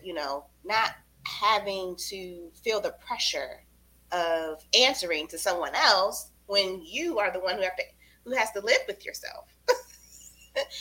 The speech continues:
So doing, making the decision based on, you know, I mean, there's so many factors. We, we, we wanna be kind. We wanna be, um,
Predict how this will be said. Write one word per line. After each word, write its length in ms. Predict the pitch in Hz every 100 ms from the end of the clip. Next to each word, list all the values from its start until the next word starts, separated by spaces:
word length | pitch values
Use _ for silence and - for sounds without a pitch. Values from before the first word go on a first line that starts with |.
| - - - -
So 220 | 233 226
doing, 440 | 220 240 262 233
making 260 | 233 - 240
the 80 | 220
decision 600 | 202 - 220 214 190 190
based 320 | 185 190 -
on, 400 | 185 185 180 175 175 _ -
you 80 |
know, 260 | 311 208 185 -
I 80 | 277
mean, 140 | 269 254
there's 160 | 254
so 100 | 277 262
many 200 | 240 214
factors. 580 | 196 190 - 127 139
We, 180 | 196 202 -
we, 160 | 220 202 _
we 140 | 233
wanna 220 | 220 226 233
be 120 | 214
kind. 580 | - 294 185 165 151 151
We 100 | 185 185
wanna 200 | 190 190
be, 380 | 196 180 175 175 170
um, 340 | 160 151 -